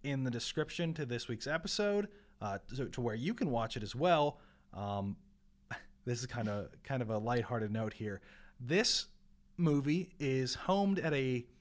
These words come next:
YouTube channel called Orphaned Entertainment. So at first, I felt a little stingy with the link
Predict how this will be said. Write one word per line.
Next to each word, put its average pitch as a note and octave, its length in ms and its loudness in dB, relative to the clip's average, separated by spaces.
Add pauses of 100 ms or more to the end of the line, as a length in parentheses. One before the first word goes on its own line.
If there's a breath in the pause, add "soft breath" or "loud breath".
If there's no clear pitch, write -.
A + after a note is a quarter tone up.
(260 soft breath)
YouTube F#3 360 0
channel C#3 320 0
called A#2+ 480 0
Orphaned D3+ 520 0
Entertainment. A2 640 -4 (480 soft breath)
So - 140 0
at C3+ 80 2
first, - 600 2 (320 soft breath)
I E3 100 2
felt F3+ 320 4
a - 20 0
little E3 220 2
stingy D3 800 4 (160)
with A#2+ 160 2
the C3 100 2
link B2+ 380 2